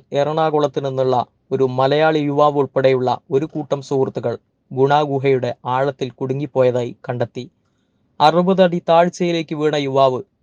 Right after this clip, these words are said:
അധികൃതരെ വിവരമറിയിക്കാൻ കൂടെയുള്ളവരെ പ്രേരിപ്പിച്ചു. ആദ്യം മടിച്ചു നിന്നെങ്കിലും ഒരു സുഹൃത്ത് ധൈര്യത്തോടെ ഒരു കയറിന്റെ സഹായത്തോടെ ഗുഹയിലേക്ക് ഇറങ്ങി. ഒടുവിൽ വിജയകരമായ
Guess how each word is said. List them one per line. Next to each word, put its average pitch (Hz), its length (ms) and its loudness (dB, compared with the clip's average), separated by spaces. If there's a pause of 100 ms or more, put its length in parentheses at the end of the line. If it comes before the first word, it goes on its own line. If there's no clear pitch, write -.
(440)
അധികൃതരെ 151 520 -2
വിവരമറിയിക്കാൻ 147 840 -2 (160)
കൂടെയുള്ളവരെ 131 680 0 (160)
പ്രേരിപ്പിച്ചു. 131 560 -2 (600)
ആദ്യം 165 440 2
മടിച്ചു 165 320 0
നിന്നെങ്കിലും 160 460 0 (100)
ഒരു 147 160 -4
സുഹൃത്ത് 147 460 -6 (240)
ധൈര്യത്തോടെ 135 560 0 (140)
ഒരു 135 120 -2
കയറിന്റെ 147 640 -2
സഹായത്തോടെ 135 600 -2 (120)
ഗുഹയിലേക്ക് 131 600 -2
ഇറങ്ങി. 123 360 -4 (720)
ഒടുവിൽ 151 340 2
വിജയകരമായ 139 800 0